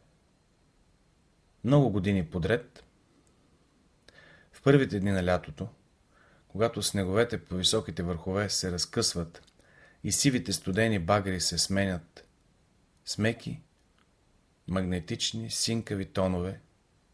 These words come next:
ние се отправяхме с нашия обичан учител към Рила и там горе –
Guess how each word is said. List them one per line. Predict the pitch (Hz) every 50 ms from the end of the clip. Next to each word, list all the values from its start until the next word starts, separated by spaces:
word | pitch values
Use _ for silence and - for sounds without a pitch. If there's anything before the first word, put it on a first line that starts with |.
| _ _ _ _ _ _ - _ _ _ - - - - _ _ -
ние | 131 139 139
се | - 123 113
отправяхме | 90 - - 110 110 104 107 98 - 104 104 98
с | - -
нашия | 95 95 92 - - 92 90
обичан | 85 80 78 98 92 - - 92 90
учител | 87 82 - - 98 - - 90 87 82
към | - - 87 87 90
Рила | 90 98 95 92 87 92 117 - _ _ _ _ _ _ _ _ _ _ _ _ _ _ -
и | - -
там | - 101 104 123 139 135
горе – | 127 113 101 95 104 120